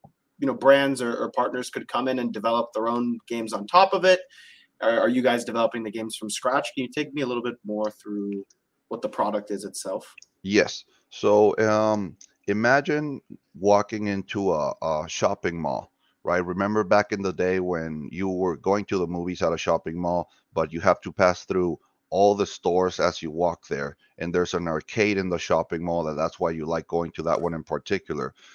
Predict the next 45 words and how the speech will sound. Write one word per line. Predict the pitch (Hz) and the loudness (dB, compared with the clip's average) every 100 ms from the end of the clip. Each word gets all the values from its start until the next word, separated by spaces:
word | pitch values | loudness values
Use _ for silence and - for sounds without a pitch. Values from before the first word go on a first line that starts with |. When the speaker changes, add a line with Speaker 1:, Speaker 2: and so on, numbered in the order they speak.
| _ | _
Speaker 2:
So | - 104 | -6 -2
you | 98 90 | -2 2
walk | 98 87 - | 6 4 4
into | 110 113 | -2 -2
the | 107 101 | -2 -4
shopping | - 101 98 98 | 2 4 4 -2
mall, | 101 101 | 0 0
but | 90 90 | 2 2
it | 87 | 2
turns | 98 87 95 | -2 -2 2
out | 90 - | 0 2
that | 87 - 85 | -2 -2 -6
everybody | 90 95 90 90 87 | -4 0 0 0 0
knows | 95 98 92 98 | 0 0 0 -2
you. | 98 | -2
They | 85 80 | -2 -4
greet | 92 87 - | -4 -6 -2
you | 92 | 0
at | 87 | 0
the | 85 90 | -2 -2
entrance. | 95 95 98 92 - | -2 -2 -2 -2 -4
"Hey, | 98 101 90 | -2 0 0
thanks | 87 87 | -4 -6
for | - | -10
coming, | 87 92 90 80 | -2 -2 0 -4
coming | - 87 85 80 | -2 -2 -2 0
back. | 98 110 - - - _ | 6 6 4 -6 -20 _
These | 104 95 | -6 0
are | 90 | 2
all | 95 | 2
the | 90 87 | 0 -6
experiences | - - 95 87 87 85 | -8 -4 -4 -4 -4 0
that | 80 | 0
are | 78 | 0
available | 71 92 107 104 110 | 0 -2 0 0 -2
today. | - 107 107 107 | -2 0 0 0
These | 92 95 | -2 -4
are | 95 | 0
all | 87 85 | 0 0
your | 80 - - | -4 -8 -6
coupons. | 135 123 123 117 117 - _ _ - | -4 0 4 4 4 -4 _ _ -8
These | 98 | -2
are | 98 | 2
all | 90 92 | 4 2
your, | 87 78 | 0 -2